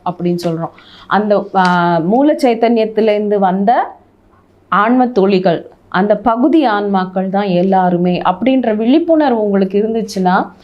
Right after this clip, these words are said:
நம்ம ஒரு செயல் செய்யும்போது நம்ம தப்பா செய்ய மாட்டோம். And வந்து, ஆ, எத்தனை பேர் கோவில்களுக்கு போறீங்க? எல்லாருமே போறீங்க. ஏன் கோவில்களுக்கு போறீங்க?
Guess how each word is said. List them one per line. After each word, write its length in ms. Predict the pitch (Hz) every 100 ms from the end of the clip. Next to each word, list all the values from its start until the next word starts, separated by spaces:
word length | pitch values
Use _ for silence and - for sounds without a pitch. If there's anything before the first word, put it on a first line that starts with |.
| - - -
நம்ம 300 | 247 269 269
ஒரு 420 | 240 233 240 233
செயல் 440 | 226 254 302 311
செய்யும்போது 880 | 262 240 240 262 226 196 180 214 - -
நம்ம 300 | 190 196 208 - 190
தப்பா 340 | 196 196 226
செய்ய 280 | 226 185 196
மாட்டோம். 400 | 185 165 160 - _ - - -
And 200 | 220 247
வந்து, 540 | 247 254 240 262 - _ -
ஆ, 480 | 202 202 202 202 - -
எத்தனை 400 | 226 226 339 330
பேர் 240 | 294 294 277
கோவில்களுக்கு 600 | 262 262 254 226 208 202 190
போறீங்க? 340 | 190 185 175 185 - _ _ _ _ _ _ _ _ _ _ _ - _ _ - - 170 185 - - - - - - - - - -
எல்லாருமே 480 | 190 196 214 226 226
போறீங்க. 500 | 220 185 180 175 - _ _ _ _ - - _ -
ஏன் 260 | 226 262 262
கோவில்களுக்கு 640 | 226 208 208 196 190 180 175
போறீங்க? 440 | 175 180 180